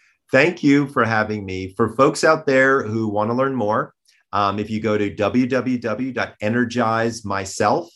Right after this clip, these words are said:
dot com, you can hear all about the book. If you just wanna go to Barnes and Noble or Amazon and buy the book, it's called Energize. Um, or if you wanna learn more about me, you can wander over to my website, which is the sleep doctor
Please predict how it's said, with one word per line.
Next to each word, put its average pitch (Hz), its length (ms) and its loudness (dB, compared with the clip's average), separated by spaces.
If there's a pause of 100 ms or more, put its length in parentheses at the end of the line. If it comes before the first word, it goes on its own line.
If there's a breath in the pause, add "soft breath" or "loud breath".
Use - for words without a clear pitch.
(160)
dot 104 240 -2
com, 107 400 -4
you 107 100 -8
can 98 160 -8
hear 90 260 -4
all 92 140 0
about 92 240 -4
the - 60 -10
book. 85 320 -8 (360 soft breath)
If 101 100 -14
you 117 80 2
just 120 140 2
wanna 131 160 4
go 131 120 6
to 127 60 4
Barnes 117 380 0
and 120 120 -2
Noble 131 680 0
or 101 300 -4
Amazon 127 680 0
and 101 160 -10
buy 95 180 0
the 117 80 -2
book, 135 220 -6
it's 127 100 -12
called 110 260 -4
Energize. 107 720 -2 (320 soft breath)
Um, 113 240 2
or 135 220 4
if 170 100 -4
you 156 60 2
wanna 151 200 4
learn 147 180 0
more 139 160 0
about 117 280 0
me, 120 140 -2
you 151 180 -4
can 117 120 -6
wander 110 300 -2
over 110 200 -4
to 110 280 -8
my 101 180 0
website, 107 460 -4
which 104 180 -8
is 82 180 -14
the 98 320 0
sleep - 460 -6
doctor 135 640 -2